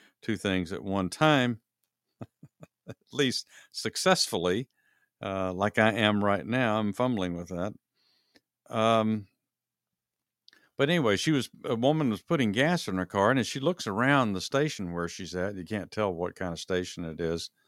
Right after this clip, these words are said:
uh, what brand, I should say. It's a gas station. I said that. But,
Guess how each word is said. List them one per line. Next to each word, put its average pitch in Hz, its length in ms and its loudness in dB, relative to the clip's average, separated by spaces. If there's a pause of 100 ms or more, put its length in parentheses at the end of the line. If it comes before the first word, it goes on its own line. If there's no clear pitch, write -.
(640)
uh, 95 100 -8
what 92 260 -2
brand, 80 440 2
I 78 120 -6
should - 240 -10
say. 80 340 -4
It's 85 240 -2
a 101 60 0
gas 104 340 6
station. 69 500 -4
I 78 100 -6
said 90 280 0
that. 87 320 4 (440)
But, 104 200 4